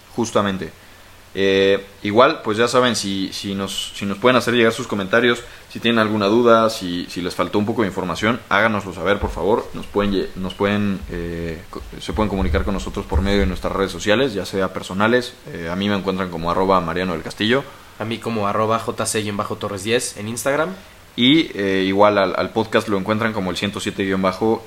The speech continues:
Speaker 1: en Instagram también. Entonces... Eh, pues no, no se olviden de seguirnos, de hacernos llegar sus comentarios, de suscribirse, eh, para que les podamos, les podamos a-, hacer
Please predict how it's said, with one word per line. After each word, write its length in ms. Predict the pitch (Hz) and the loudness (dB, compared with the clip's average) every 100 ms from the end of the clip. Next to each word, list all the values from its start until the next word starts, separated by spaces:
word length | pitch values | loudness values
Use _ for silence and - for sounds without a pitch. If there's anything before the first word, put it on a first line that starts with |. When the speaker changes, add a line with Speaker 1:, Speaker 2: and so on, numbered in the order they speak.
| - | -8
Speaker 1:
en 440 | 95 90 87 85 | -6 -6 -6 -8
Instagram 400 | 87 85 64 76 | -8 -8 -8 -8
también. 280 | 78 71 73 - - - - | -8 -10 -10 -12 -14 -12 -10
Entonces... 600 | - 101 101 110 110 - - - - - | -4 0 2 2 2 -2 -10 -20 -20 -18
Eh, 460 | - 90 90 87 85 - | -8 -4 -2 0 0 -2
pues 120 | 98 | -4
no, 140 | 101 120 | 2 2
no 220 | 120 127 | 4 4
se 80 | 135 | 6
olviden 240 | 131 131 | 6 6
de 40 | 107 | 4
seguirnos, 480 | 104 120 135 135 | 2 2 2 2
de 80 | 113 | 2
hacernos 300 | 92 110 120 | 2 2 2
llegar 180 | 104 104 | 2 2
sus 140 | 107 | 0
comentarios, 500 | 104 95 90 113 120 | -6 -6 2 4 4
de 60 | 90 | 0
suscribirse, 720 | 85 80 98 113 123 147 165 - - - - - | -10 -4 0 0 2 0 0 -4 -20 -20 -20 -14
eh, 300 | - 90 90 | -8 -6 -4
para 200 | 87 92 | 0 0
que 120 | 90 92 | 0 -4
les 140 | 87 | -4
podamos, 520 | - 107 113 104 - - | 4 4 4 -2 -10 -12
les 160 | - 95 | -8 -4
podamos 320 | 107 110 110 | 2 2 2
a-, 180 | 95 87 - | 0 -2 -4
hacer 400 | - 101 98 | -4 -2 -2